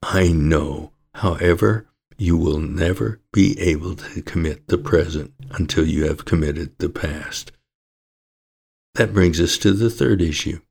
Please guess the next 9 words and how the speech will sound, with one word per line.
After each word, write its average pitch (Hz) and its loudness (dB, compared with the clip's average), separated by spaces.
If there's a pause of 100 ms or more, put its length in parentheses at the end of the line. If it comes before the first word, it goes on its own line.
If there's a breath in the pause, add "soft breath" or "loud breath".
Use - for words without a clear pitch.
(180)
a - -12
commitment 76 0
of 87 -4
the 110 -2
future. - 0 (840)
In - -2
his - 0
final 87 2
statement, 76 0